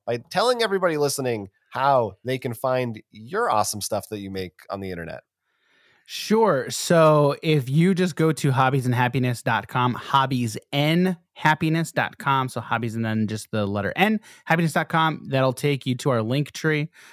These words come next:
Speaker 2: Um, and then you can find us on YouTube,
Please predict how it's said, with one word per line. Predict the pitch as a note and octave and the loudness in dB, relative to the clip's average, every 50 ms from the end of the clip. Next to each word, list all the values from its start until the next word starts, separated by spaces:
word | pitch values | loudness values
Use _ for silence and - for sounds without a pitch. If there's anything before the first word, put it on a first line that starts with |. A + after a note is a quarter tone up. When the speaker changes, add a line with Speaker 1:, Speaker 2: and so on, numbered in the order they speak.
| - _ - | -20 _ -6
Speaker 2:
Um, | - B2 A#2+ A#2 A2+ A#2 | -2 0 2 2 2 2
and | A#2+ A#2+ | 2 2
then | A#2+ A#2+ B2 | 2 2 2
you | A#2+ A#2+ | 0 0
can | - C3 | -2 -4
find | A#2 - - C#3 C#3 C#3+ C3+ | -4 0 0 0 0 2 0
us | C3+ B2 - | 0 -2 -2
on | A#2+ A2+ A2 G#2+ G#2 | -2 -2 0 -2 -2
YouTube, | G2+ A#2 C3 D3 C#3+ - - D#3+ D3+ D3 C#3+ C#3 | -2 0 0 -2 -2 -2 0 0 0 0 0 -4